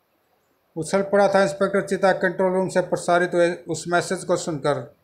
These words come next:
क्या डोगा पोई के रास्ते पर ज़्यादा देखा गया हो? पलटा इंस्पेक्टर चीता, डोगा का पता चल गया, मैं डोगा को गिरफ्तार करने जा रहा हूँ। तब डोगा को इंस्पेक्टर चीता आज भी गिरफ्तार नहीं कर पाएगा, मगर हम उसे पकड़ कर दिखाएंगे।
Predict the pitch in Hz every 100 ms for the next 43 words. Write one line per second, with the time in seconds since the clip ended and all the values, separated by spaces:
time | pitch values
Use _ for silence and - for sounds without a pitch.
0 | _ _ _ _ _ _ - 180 185 190
1 | 185 196 190 196 202 202 202 196 196 190
2 | 185 185 185 185 170 170 160 160 180 127
3 | - _ _ _ _ _ _ _ _ _
4 | _ _ - 160 156 185 180 - 175 180
5 | 175 160 160 147 175 180 190 185 - 175
6 | 170 190 190 185 175 175 165 170 175 175
7 | 165 160 160 175 170 175 165 160 160 165
8 | 160 135 131 120 - _ _ _ _ _
9 | _ _ _ 165 160 156 180 196 208 208
10 | 196 - 196 196 185 196 190 190 190 185
11 | 185 175 170 - 185 180 170 165 170 160
12 | 156 151 165 180 170 170 160 175 - 190
13 | 196 190 170 170 160 160 151 139